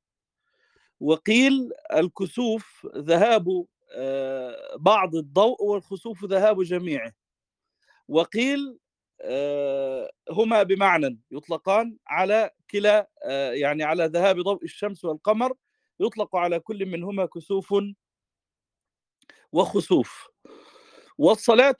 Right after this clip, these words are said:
عند كسوف الشمس وخسوف القمر مشروعة استنبطها كثير من العلماء من القرآن، من قوله تعالى: "ومن آياته الليل والنهار والشمس والقمر،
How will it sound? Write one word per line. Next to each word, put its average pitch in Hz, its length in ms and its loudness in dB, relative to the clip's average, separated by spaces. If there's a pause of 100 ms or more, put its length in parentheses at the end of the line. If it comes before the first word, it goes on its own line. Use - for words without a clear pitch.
(160)
عند 226 180 2
كسوف 208 420 -8
الشمس 220 560 -4
وخسوف 175 520 -8
القمر 220 440 -4 (720)
مشروعة 214 680 0 (880)
استنبطها 190 840 2
كثير 202 440 -6
من 180 180 -6
العلماء 170 480 -2
من 170 140 -6
القرآن، 185 640 -2 (540)
من 160 120 -10
قوله 196 420 0
تعالى: 202 540 2
"ومن 190 300 -6
آياته 180 600 0
الليل 180 360 -6
والنهار 170 600 -4
والشمس 170 480 -10
والقمر، 214 500 -2